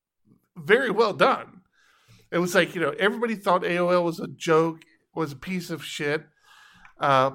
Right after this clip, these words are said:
but they were the, the, the big, big portal on the internet. And no matter how much you didn't like them, you kinda had to play ball with them. And then, you know, the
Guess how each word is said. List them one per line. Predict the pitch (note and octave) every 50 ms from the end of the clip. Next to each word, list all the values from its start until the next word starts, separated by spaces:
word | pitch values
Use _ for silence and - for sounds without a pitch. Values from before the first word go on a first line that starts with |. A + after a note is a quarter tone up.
| - _ -
but | F3 D3+ D3 D3+ -
they | - E3+ F3 F#3+
were | G3 E3+ D#3+ E3+ F3 F3+ F3+
the, | D#3+ D#3+ - - - _ -
the, | - D#3+ B2+ C3 - _ _ _ _ _ _ _ _
the | - D#3+ D3
big, | C#3 - - - E3 E3 D#3+ D#3+ - _ _ _ _ _ _ _ _ _ _ _ _ _ _ _ _ F#3+ - _ -
big | G3+ G3+ F#3+ G3 F3 D#3 E3 D#3+ - _
portal | - - - F#3 G3+ G#3 G#3 F#3 F3 E3+ E3 E3+ F3 _ _ _ _ _ _ _ _ _ _ _
on | - E3+ E3
the | E3 E3+ F3+
internet. | A3 A#3+ G3+ C3+ B2 A#2+ A2 - _ _ _ _ - _
And | - E3+ E3+ E3 D#3+ D3+ D3 - _ _ _ _ _ _ _ _ -
no | F3
matter | E3+ F3 E3+ D#3
how | D#3 F3 F#3+
much | G3+ A3 G#3+ G#3 -
you | F3+
didn't | F3 G3 F#3 F3+ F3 D#3 D3
like | F3 A#3+ D4 B3 - -
them, | D#3 C3+ C3 C#3 D#3 D#3+ - _ - - - _ _ _
you | - E3
kinda | - - G#3+ A#3 A#3+ G#3+
had | F#3+ G#3 G3+ G3
to | G3
play | F#3 - F#3+ E3+
ball | D3 C#3+ D3 F3+ C4 D4 B3
with | G3+ D#3+ C3+ A#2 -
them. | C#3+ C3 C3+ D#3 E3+ F3+ F#3 _ _ _ _ _ _ _ - - - - -
And | - E3 E3+
then, | E3+ E3+ -
you | - G#3+ G#3 F#3+ E3
know, | D3+ C#3 C3+
the | C#3 C3+ - E3+ D3+ D#3